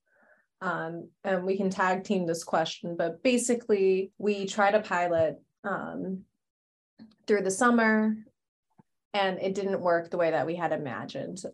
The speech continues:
Basically, there was too much time waiting for feedback from, um, the third party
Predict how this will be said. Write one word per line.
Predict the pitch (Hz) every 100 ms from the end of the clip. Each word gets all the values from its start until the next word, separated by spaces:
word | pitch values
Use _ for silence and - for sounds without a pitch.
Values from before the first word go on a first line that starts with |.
| _ -
Basically, | 226 226 226 202
there | 185
was | 185
too | - 208
much | 190 -
time | - 170 170
waiting | 170 170 170 170
for | 170 170 160 156 151 156 170 _ _ _ - -
feedback | 226 214 196 180 185
from, | - 170 165 165 165 160 143 -
um, | 170 156 147 - 131 170 165 _ _ -
the | 175 160 156 165
third | 196 185 185
party | 185 165 160 160 160